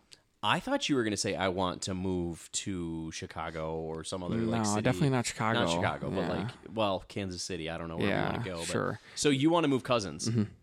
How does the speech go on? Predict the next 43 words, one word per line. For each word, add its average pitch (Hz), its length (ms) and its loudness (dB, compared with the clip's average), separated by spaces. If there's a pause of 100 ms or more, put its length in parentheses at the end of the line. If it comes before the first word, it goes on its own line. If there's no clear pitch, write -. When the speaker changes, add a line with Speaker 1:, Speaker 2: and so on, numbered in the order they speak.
Speaker 2:
Yeah. 78 200 -8 (200)
If 123 100 0
we 143 80 10
lose 135 500 8
this 120 120 2
Speaker 1:
And 127 80 4
Speaker 2:
week. 123 60 2
Speaker 1:
when? 90 260 2 (320)
When 131 220 2
would 120 100 0
we 113 100 2
move 107 240 -2
him? 69 160 -10
Speaker 2:
Right 113 220 4
then. - 240 0 (760)
Speaker 1:
Really? 90 480 0
Speaker 2:
After 117 240 4
the 107 60 2
game. 82 200 -2 (560)
I'm 143 120 4
not 147 180 8
messing 123 260 4
around. 127 200 6
I 113 60 8
would. 123 220 10 (200)
Speaker 1:
<laughs> - 180 -6
Speaker 2:
There's 127 200 6
been 139 120 8
a 135 100 8
lot 135 240 10
of 151 60 8
talk 151 220 6
about 139 200 6
Cousins 151 420 8
to 185 100 2
the 180 80 8
Jets. 139 480 4 (840)
Speaker 1:
Sure. 214 440 4
They 120 80 8
Speaker 2:
So, 143 80 10
Speaker 1:
need 143 180 12
somebody. 139 280 6
Speaker 2:
so 143 220 8